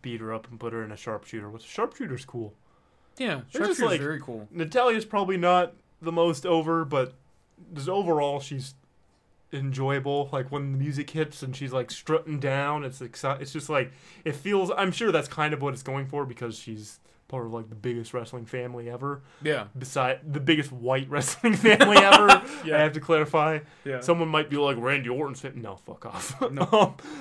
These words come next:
Speaker 1: but she, like, she's, like, strutting down to the music and, like, locking in the sharpshooter. Sharpshooter's a good move. And, like, her, like, strutting down and doing that stuff. It feels, it feels like you're just watching good old-fashioned classic wrestling.
Speaker 2: Yeah, it does. It really does.
Speaker 1: <laughs>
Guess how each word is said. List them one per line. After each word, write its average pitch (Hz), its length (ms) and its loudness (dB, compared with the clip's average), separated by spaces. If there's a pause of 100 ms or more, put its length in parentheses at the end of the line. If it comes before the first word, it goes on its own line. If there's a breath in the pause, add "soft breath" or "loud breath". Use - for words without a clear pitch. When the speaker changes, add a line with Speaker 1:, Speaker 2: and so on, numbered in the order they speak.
(100)
Speaker 1:
but 143 260 0
she, 165 160 -2
like, 147 240 0
she's, 143 220 -6
like, 143 140 2
strutting 175 560 0
down 147 420 4
to 151 80 -8
the 139 80 -4
music 143 560 -2
and, 143 80 -4
like, 127 160 -2
locking 139 380 2
in 139 40 -4
the 131 60 -4
sharpshooter. 131 420 -6
Sharpshooter's 214 540 0
a 127 60 -10
good 123 160 -4
move. 113 400 -10 (600 soft breath)
And, 117 160 -12
like, 117 380 -12 (760)
her, 151 120 -8
like, 139 240 -2
strutting 165 340 -2
down 143 280 0
and 135 80 -6
doing 143 240 -4
that 139 160 -8
stuff. 147 200 -4
It - 60 -20
feels, 202 400 -4 (140)
it 160 80 0
feels 233 440 -6
like 160 300 0
you're 156 140 0
just 135 160 -14
watching 143 640 -2
good 220 200 8
old-fashioned 175 840 4
classic 151 440 2
wrestling. 139 800 4
Speaker 2:
Yeah, 240 120 -8
it 226 60 -14
does. 147 480 4
It 180 120 -10
really 190 220 -4
does. 147 500 -4
Speaker 1:
<laughs> - 60 -20